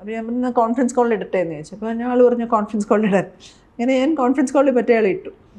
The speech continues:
ഇട്ടപ്പോൾ ആൾ പറയുക, "അതെ, കിരൺ രാജല്ലേ?" "അതെ." ആ, "അപ്പം നമ്മുടെ വർക്ക് എന്നാ തുടങ്ങുന്നത്?" "നമ്മൾ ഉടനെ തുടങ്ങും" എന്ന് പറയുക. അപ്പോൾ അവിടുന്ന്, "ഹലോ, ഹലോ, ഞാനാണ് കിരൺ രാജ്."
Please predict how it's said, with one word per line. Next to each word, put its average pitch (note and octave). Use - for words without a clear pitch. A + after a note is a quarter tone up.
ഇട്ടപ്പോൾ B3+
ആൾ B3
പറയുക, C4
"അതെ, A#3
കിരൺ C#4
രാജല്ലേ?" C#4+
"അതെ." G#3
ആ, G3+
"അപ്പം G3+
നമ്മുടെ C4+
വർക്ക് A#3
എന്നാ D4
തുടങ്ങുന്നത്?" C4+
"നമ്മൾ F4
ഉടനെ E4+
തുടങ്ങും" E4
എന്ന് C4
പറയുക. C4+
അപ്പോൾ -
അവിടുന്ന്, A3+
"ഹലോ, F#4
ഹലോ, E4+
ഞാനാണ് C#4+
കിരൺ -
രാജ്." C#4+